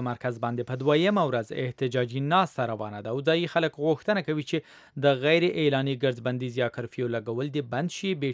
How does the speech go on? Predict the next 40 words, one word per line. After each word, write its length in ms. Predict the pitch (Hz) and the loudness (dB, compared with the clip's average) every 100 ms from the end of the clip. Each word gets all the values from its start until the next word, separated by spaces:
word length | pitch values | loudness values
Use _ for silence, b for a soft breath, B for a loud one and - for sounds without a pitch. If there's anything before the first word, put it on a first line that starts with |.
| - | -4
ټینس 260 | 131 131 - | -6 -4 0
کورټس 240 | 123 - - | -2 -2 -4
دې 80 | 123 | -2
د 120 | 123 117 | -2 -6
سیمې 300 | - 127 123 120 - | -6 -4 -4 -6 -10
څخه 160 | - 120 120 | -4 -4 0
لرې 220 | 165 190 175 | 0 0 -2
کړی 140 | 175 - | -4 -2
شي 80 | 175 B B B - | -4 B B B 4
او 40 | 214 247 | 4 4
نیول 260 | 170 143 | 0 0
شوي 180 | - 139 127 | -6 -8 -8
کسان 260 | 117 117 | -6 -6
دې 160 | 120 - | -6 -8
خوشي 240 | 151 113 - | -10 -12 -12
کړل 160 | 104 - | -12 -12
شي. 140 | 120 120 b b b b | -16 -18 b b b b
د 80 | 151 170 | -4 -2
شمالي 280 | 202 185 175 | 2 2 2
وزیرستان 520 | 160 156 - 160 151 | 2 0 0 -2 -2
د 80 | 135 | -8
سپینوام 440 | - 147 143 147 143 | -6 -2 2 2 2
تحصیل 340 | 135 120 147 - - 143 | -2 -2 -8 -10 -4 -2
یو 80 | 139 | 0
اوسیدونکی 580 | 139 - 127 156 135 139 131 117 | -4 -8 -8 -6 -4 -2 -2 2
وایي 260 | 139 170 175 143 | 4 4 2 -2
چې 340 | 156 156 - _ _ - | 0 0 -2 _ _ -2
پرون 220 | 147 202 - | 0 0 -4
احتجاجي 500 | 151 143 135 127 135 | -4 -2 0 0 0
ناسته 240 | 139 120 120 | -2 -2 -4
پیل 120 | 117 117 | -4 -4
شوې 260 | 202 247 180 | -4 0 0
او 100 | 175 | 0
نن 180 | 202 202 | -2 -2
ورته 200 | 196 180 151 | -4 -4 0
ځایي 480 | 143 160 156 _ - | 0 0 -4 _ -6
سیاسي 320 | 131 123 143 | -2 -2 -4
مشران، 400 | 123 - 147 165 147 | -6 -4 -2 -2 -4
د 100 | 131 | -6
سیمې 240 | - 143 | -6 -6